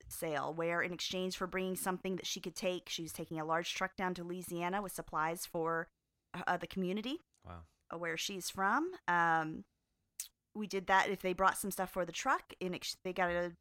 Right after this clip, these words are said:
Speaker 1: a float at a lesser cost.
Speaker 2: Hmm.
Speaker 1: And we only did it for three days, and we kind of threw it last minute.
Speaker 2: Mm-hmm.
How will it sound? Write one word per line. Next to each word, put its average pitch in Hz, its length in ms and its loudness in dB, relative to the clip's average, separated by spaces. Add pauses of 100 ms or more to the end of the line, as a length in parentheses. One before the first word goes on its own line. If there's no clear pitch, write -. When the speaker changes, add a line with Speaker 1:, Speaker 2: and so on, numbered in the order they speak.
(420)
Speaker 1:
a 156 40 -4
float 180 380 2
at 180 160 2
a 170 340 4 (160)
lesser 170 300 0
cost. - 600 -4 (760)
Speaker 2:
Hmm. 131 100 2
Speaker 1:
And 330 140 10
we 330 100 10
only 285 140 6
did 226 120 0
it - 60 -8
for 220 100 -4
three 208 220 -2
days, 185 300 0
and 190 80 0
we 190 60 -2
kind 196 180 -2
of 185 80 -4
threw 185 180 -2
it - 160 -2
last 170 340 2
minute. 180 360 -2 (120)
Speaker 2:
Mm-hmm. 85 180 -14